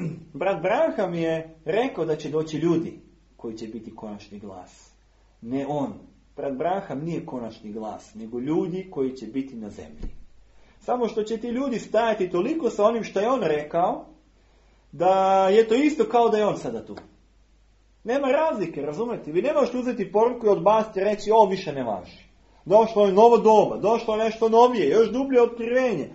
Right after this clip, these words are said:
Vidite, kao što ne možemo baciti Luterovo, Wesley-ovo, vidite, mi samo idemo dalje, ali mi moramo uzeti ono što je glasnik rekao. Ali stati samo na onome,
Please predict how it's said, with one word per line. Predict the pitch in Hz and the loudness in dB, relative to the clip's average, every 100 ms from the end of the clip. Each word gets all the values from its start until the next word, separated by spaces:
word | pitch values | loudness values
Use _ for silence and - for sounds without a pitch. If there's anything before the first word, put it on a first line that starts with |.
| - _ - | -18 _ -4
Vidite, | 240 233 220 214 - - _ _ - - - | 2 4 4 2 -2 -14 _ _ -20 -20 2
kao | 214 233 | 6 6
što | - 214 | 4 0
ne | 233 | 2
možemo | 240 214 214 | 2 4 6
baciti | 190 220 220 196 | 8 8 6 2
Luterovo, | 208 254 233 220 220 220 214 | 2 2 4 4 6 6 6
Wesley-ovo, | 202 254 254 226 220 214 220 220 220 - _ _ | 6 4 2 2 2 4 2 2 -2 -14 _ _
vidite, | 220 220 220 | -2 0 -2
mi | 220 | 0
samo | - 233 220 | 2 2 2
idemo | 190 190 214 | 0 0 0
dalje, | 233 285 330 143 127 | 0 0 0 -2 -4
ali | 160 165 | -4 -2
mi | 190 | 0
moramo | 208 269 262 233 | 2 2 2 0
uzeti | 247 247 - | 0 -2 -2
ono | 175 170 | -4 -4
što | 170 | -4
je | 151 | -4
glasnik | 139 131 - 175 170 | -2 -4 -6 -12 -10
rekao. | 254 320 - 147 - - - _ _ 156 135 - _ _ _ _ _ - | -10 -10 -10 -10 -12 -20 -20 _ _ -20 -20 -20 _ _ _ _ _ -4
Ali | 160 185 | 0 0
stati | 175 - 294 330 311 | 0 2 4 2 0
samo | 269 277 302 277 | 2 2 4 6
na | 233 | 6
onome, | 285 302 226 202 208 208 | 6 4 2 0 -2 -6